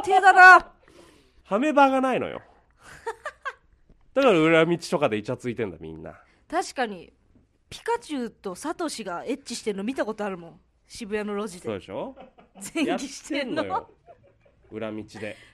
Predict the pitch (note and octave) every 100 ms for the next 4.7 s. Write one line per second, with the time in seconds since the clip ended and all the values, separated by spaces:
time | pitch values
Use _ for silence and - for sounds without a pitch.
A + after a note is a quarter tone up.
0 | - D4 D#4 A#3 A3 G#3 F3 D3+ _ _
1 | _ _ _ _ A#3 A#3+ G#3 G3 F3+ F3
2 | D3+ _ _ C#3 C#3 A2 G2+ A2 G#2 A#2
3 | G2 C#2 _ G3 F3+ E3 _ - A2 A#2+
4 | A#2+ A2+ C3+ C#3 G#2+ A#2+ G#2